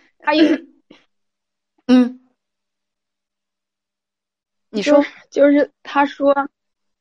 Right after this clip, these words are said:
Speaker 1: 他说话的意思就是我拿这个钱是理所应当的，然后他说，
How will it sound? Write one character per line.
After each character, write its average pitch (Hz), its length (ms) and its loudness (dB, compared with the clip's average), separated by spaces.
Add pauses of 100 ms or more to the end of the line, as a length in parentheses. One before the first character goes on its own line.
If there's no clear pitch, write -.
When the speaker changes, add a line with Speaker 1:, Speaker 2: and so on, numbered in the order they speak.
(120)
Speaker 1:
他 285 240 -2
说 277 220 -2
话 277 200 -2
的 247 120 -6
意 269 200 -4
思 233 200 -8
就 247 160 -4
是 262 180 -6
我 220 200 -2
拿 196 200 -14
这 247 140 -4
个 240 120 -2
钱 226 300 -12
是 247 140 -4
理 214 180 -4
所 208 200 -4
应 220 220 -8
当 202 320 -2
的， 190 220 -12
然 214 160 -6
后 247 140 -8
他 247 240 -4
说， 254 280 -2